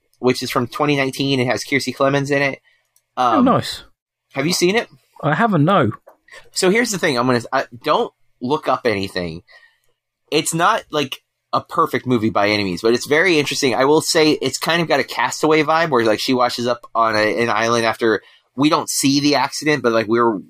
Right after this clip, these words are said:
Speaker 1: we're joining her at the very beginning, right after, like, she's recovering. Like, I think the movie opens with her waking up on a desert island.
Speaker 2: Okay.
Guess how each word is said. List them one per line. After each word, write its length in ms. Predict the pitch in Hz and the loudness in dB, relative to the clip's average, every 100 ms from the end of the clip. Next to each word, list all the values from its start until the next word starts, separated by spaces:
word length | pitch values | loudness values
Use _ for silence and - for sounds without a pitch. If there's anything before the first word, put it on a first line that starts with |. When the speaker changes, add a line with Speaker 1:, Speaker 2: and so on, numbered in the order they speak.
| _ 110 | _ -6
Speaker 1:
we're 220 | 113 123 | 0 0
joining 380 | 117 113 117 120 | 0 0 0 0
her 140 | 117 | 0
at 120 | 101 | 0
the 80 | 110 | 0
very 160 | 107 104 | 0 0
beginning, 280 | 107 107 101 | 0 -2 -2
right 160 | 104 | 0
after, 300 | 101 101 107 | -2 0 0
like, 120 | 92 | 0
she's 200 | - 113 98 | -2 -2 -4
recovering. 420 | - 117 104 92 | -2 -2 -2 0
Like, 100 | 110 | 0
I 40 | 117 | 0
think 140 | 139 | 0
the 60 | 131 | 0
movie 200 | 120 - | 0 0
opens 320 | 123 120 101 | 0 0 -2
with 120 | 101 | -2
her 140 | 117 | -2
waking 360 | 101 110 - 104 | 0 0 -2 -2
up 160 | 104 - - | -2 -2 0
on 160 | 110 | 0
a 80 | 98 | 0
desert 280 | 104 98 92 | -2 -2 0
island. 280 | 87 73 - - - - - - | -2 -4 -12 -20 -20 -20 -12 0
Speaker 2:
Okay. 300 | 113 - 123 | 2 4 2